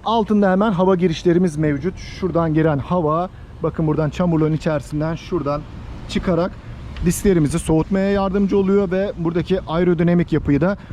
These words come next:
arttırıyor. İki yüz beş, elli beş, on yedi ebatında alışımlı jantlarımız var. Çift renk, elmas kesim. Gerçekten bu araca yakışmış arkadaşlar. Ben Kia'nın alışımlı jantlarını beğenenlerdenim. Bilmiyorum siz ne düşünüyorsunuz? Kia'nın son dönemde özellikle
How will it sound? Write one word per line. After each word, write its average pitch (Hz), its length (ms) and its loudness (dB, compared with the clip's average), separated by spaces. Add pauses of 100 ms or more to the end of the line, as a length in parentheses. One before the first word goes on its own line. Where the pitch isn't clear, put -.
(280)
arttırıyor. 190 640 2
İki 208 200 -4
yüz 196 200 2
beş, 220 300 2
elli 196 280 2
beş, 214 260 2
on 208 160 0
yedi 185 200 2
ebatında 165 600 0
alışımlı 170 440 0
jantlarımız 175 580 0
var. 185 220 0
Çift 190 340 -4
renk, 190 200 2 (160)
elmas 170 400 0
kesim. 196 400 0 (380)
Gerçekten 185 580 -2 (220)
bu 170 200 0
araca 151 400 -2 (140)
yakışmış 147 460 -4
arkadaşlar. 143 520 -2 (280)
Ben 185 140 0
Kia'nın 190 460 0 (560)
alışımlı 180 380 2
jantlarını 190 640 0 (200)
beğenenlerdenim. 185 840 2
Bilmiyorum 175 360 2
siz 170 320 -6
ne 170 140 0
düşünüyorsunuz? 175 560 0
Kia'nın 175 320 2
son 170 260 0
dönemde 165 280 0
özellikle 170 520 2